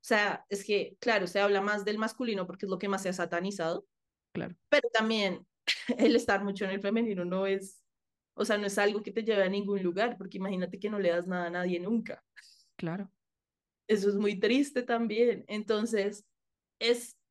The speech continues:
Speaker 1: como con pequeñas acciones, o sea, claro, porque es que nos dicen, "No, la energía femenina, entonces píntate el pelo, ponte vestidos", no sé qué. Sí funciona, o sea, lo digo como porque puede funcionar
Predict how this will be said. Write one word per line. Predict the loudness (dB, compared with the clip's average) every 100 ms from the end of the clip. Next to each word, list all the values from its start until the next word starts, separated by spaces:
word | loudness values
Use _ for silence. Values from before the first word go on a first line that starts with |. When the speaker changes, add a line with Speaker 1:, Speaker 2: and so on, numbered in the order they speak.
| -2
Speaker 1:
como | 2 4 4
con | 2
pequeñas | 2 0 0 0 0
acciones, | -4 -4 -6 -2 -2 -4 -6 -10
o | -6
sea, | -4 0
claro, | 2 2 0
porque | -2 -4
es | -2
que | 0
nos | 0 -2
dicen, | -6 -6 -4
"No, | -4 -2
la | -2
energía | -2 -4 -6 -6 -6
femenina, | -4 -4 -2 -4 -4
entonces | -4 -6 -6 -14 -14 -8
píntate | -6 -6 -6
el | -6
pelo, | -4 -4 -4
ponte | -6 -6 -6
vestidos", | -6 -4 -2 -2
no | -6
sé | -12 -16
qué. | -20
Sí | -8 -4 -2
funciona, | -2 0 -2 -2
o | -10
sea, | -10 -8
lo | 0 2
digo | 2 0
como | 0 0
porque | -2 -2
puede | 2 0
funcionar | 0 -4 -4 -4 -6